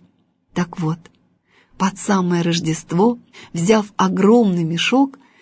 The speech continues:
Дмитрий Никитич отправлялся к своему куму за город, в деревню Барыбино. Это было целое путешествие, потому что тогда до вокзала надо было добираться через всю Москву на трамвае,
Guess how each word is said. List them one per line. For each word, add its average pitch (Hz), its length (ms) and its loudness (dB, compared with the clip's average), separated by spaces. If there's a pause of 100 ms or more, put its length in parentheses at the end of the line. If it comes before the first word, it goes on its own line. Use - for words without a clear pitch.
(180)
Дмитрий 233 540 6
Никитич 247 640 2
отправлялся 226 800 2
к - 80 -12
своему 226 460 2
куму 220 420 0 (200)
за 277 200 2
город, 160 460 -2 (300)
в 160 80 -2
деревню 226 520 4
Барыбино. 190 760 2 (540)
Это 165 200 -2
было 175 200 4
целое 180 400 2
путешествие, 190 800 0
потому 175 340 0
что 202 160 -4
тогда 170 460 -4 (300)
до 165 120 -4
вокзала 190 600 2 (280)
надо 185 220 2
было 175 220 2
добираться 196 500 0
через 175 280 -2
всю 196 200 0
Москву 180 440 0
на 175 140 2
трамвае, 175 640 2